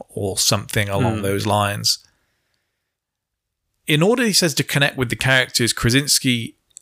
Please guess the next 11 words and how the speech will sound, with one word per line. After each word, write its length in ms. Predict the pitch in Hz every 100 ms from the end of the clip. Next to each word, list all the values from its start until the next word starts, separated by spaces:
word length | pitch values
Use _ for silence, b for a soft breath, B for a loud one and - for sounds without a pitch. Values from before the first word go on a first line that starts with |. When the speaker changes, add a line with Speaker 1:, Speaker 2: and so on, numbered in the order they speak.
| _ _ _ -
Speaker 1:
edited 440 | 135 135 - 113
the 60 | 110
first 400 | - 131 123 -
two 180 | - 120
cuts 300 | - 120 -
of 60 |
the 60 | 113
film 360 | - 120 104 101
with 140 | 104
no 140 | 110
sound. 540 | 104 - 101 104 101